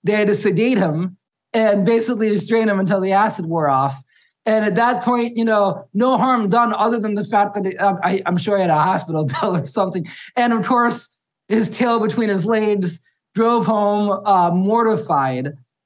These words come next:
Uh, and he, you know, I don't think we really talked about what happened, but he did say, though,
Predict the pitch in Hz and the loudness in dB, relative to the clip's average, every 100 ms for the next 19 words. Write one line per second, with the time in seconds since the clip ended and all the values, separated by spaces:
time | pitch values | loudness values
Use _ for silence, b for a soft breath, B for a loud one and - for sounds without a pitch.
0 | - 214 202 196 196 233 220 214 214 226 | -2 2 4 2 2 0 0 0 0 0
1 | 196 190 - - 208 254 240 269 285 247 | 2 0 -4 -2 0 0 -2 -2 0 2
2 | 220 - 214 220 226 214 190 190 196 208 | 2 0 -2 -2 -2 -2 0 0 0 0
3 | 233 208 - _ _ - 220 165 233 339 | 0 -2 -4 _ _ -2 0 2 2 0
4 | 269 - 254 262 220 156 123 117 | -2 -2 0 0 0 0 0 -4